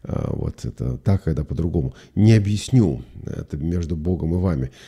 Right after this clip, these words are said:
Так вот, сложность заключается в том, чтобы понять, когда это противостояние от сатаны, потому что мы, или от его деятелей, да, потому что мы ведем духовную битву, мы участвуем в этой духовной битве.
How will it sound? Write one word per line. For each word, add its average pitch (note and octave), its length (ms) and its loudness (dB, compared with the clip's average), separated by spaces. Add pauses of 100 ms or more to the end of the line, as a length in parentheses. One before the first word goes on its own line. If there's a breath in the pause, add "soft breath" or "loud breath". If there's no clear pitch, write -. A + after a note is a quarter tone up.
(140 loud breath)
Так - 160 0
вот, E2 240 0
сложность A2 340 4
заключается F2+ 460 0
в - 60 -8
том, A2 140 2
чтобы E2+ 220 0
понять, G2 460 2 (600 soft breath)
когда A#2+ 840 4
это A2+ 220 2
противостояние G2 1500 2 (500)
от - 240 -2
сатаны, B2 600 6
потому F#2+ 420 2
что - 260 0
мы, F2+ 220 2
или A2+ 220 6
от G2 160 0
его F#2 180 6
деятелей, D2+ 640 0
да, E3+ 220 0 (640 soft breath)
потому F#2 340 6
что G2+ 140 2
мы G2+ 140 6
ведем F#2+ 240 4
духовную F#2 420 2
битву, F#2+ 240 2
мы E2 140 4
участвуем G#2 540 4
в D2 40 -2
этой D2+ 160 -8
духовной A#1 440 -8
битве. - 380 -12